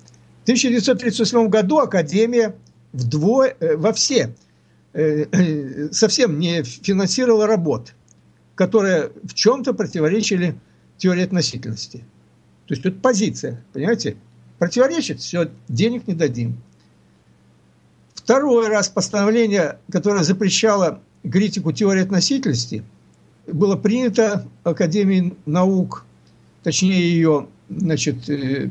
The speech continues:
президиумом Академии наук С С С Р в сорок, тысяча девятьсот сорок втором году. Была юбилейная сессия, посвящённая двадцатипятилетию революции, и на-, э, президиум Академии наук принимает специальное постановление по теории относительности.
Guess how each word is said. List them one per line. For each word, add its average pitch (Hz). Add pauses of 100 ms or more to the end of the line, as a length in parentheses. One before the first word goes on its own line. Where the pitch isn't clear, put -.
президиумом 208
Академии 190
наук 190
С 160
С -
С -
Р 147
в 120
сорок, 196
тысяча 202
девятьсот 180
сорок 190
втором 185
году. 165 (1120)
Была 170
юбилейная 175
сессия, 180
посвящённая 156
двадцатипятилетию 147
революции, 190
и 233 (680)
на-, 170 (100)
э, 156
президиум 233
Академии 208
наук 202
принимает 196
специальное 220
постановление 165
по 147
теории 151
относительности. 123